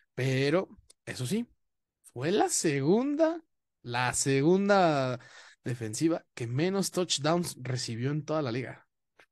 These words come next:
Recibió treinta y dos nada más. Eso habla de que al menos, eh, no, no, no aceptaban, eh, de a siete, ¿no? Normalmente era goles de campo y así. Y también terminó como la número once en robos de balón,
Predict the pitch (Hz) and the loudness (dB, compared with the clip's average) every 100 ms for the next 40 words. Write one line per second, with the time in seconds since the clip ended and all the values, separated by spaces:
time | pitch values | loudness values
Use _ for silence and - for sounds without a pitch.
0 | _ _ 117 - 127 156 160 131 123 104 | _ _ -10 -6 -4 -2 -2 -2 -4 -6
1 | 101 123 123 117 104 104 - _ _ _ | -6 -6 -6 -8 -10 -18 -20 _ _ _
2 | _ _ _ - _ - 285 208 180 196 | _ _ _ -20 _ -10 -4 4 6 8
3 | 175 131 120 _ _ _ - 120 131 143 | 6 2 -6 _ _ _ -10 -6 -2 0
4 | 143 127 - _ - 127 107 117 135 131 | -2 -4 -12 _ -16 -16 -10 -4 -2 0
5 | 127 120 113 _ _ _ _ _ _ 139 | -2 -6 -12 _ _ _ _ _ _ -10
6 | 117 123 165 131 190 190 156 123 - - | -6 0 0 2 4 4 4 0 -10 -20
7 | - _ 110 104 104 107 113 110 147 131 | -20 _ -12 -10 -8 -8 -4 -2 0 -2
8 | 127 104 131 185 147 110 110 123 139 143 | -4 -8 -8 -8 -12 -12 -6 -2 0 0
9 | 135 127 131 135 127 113 101 _ _ _ | -2 -2 -2 0 0 0 -4 _ _ _
10 | _ - 107 147 147 127 123 143 156 135 | _ -14 0 4 4 2 0 0 0 -2
11 | 123 107 113 - 135 135 151 180 185 170 | -6 -6 -10 -6 -4 0 2 2 2 2
12 | 151 180 214 - 147 127 123 160 160 151 | 2 0 -2 -4 -4 -2 -2 2 2 2
13 | 185 220 220 311 160 139 131 170 175 175 | 2 2 2 -2 -2 -2 4 4 6 2
14 | - 127 127 123 117 110 107 | -2 -8 -4 -2 -2 -6 -10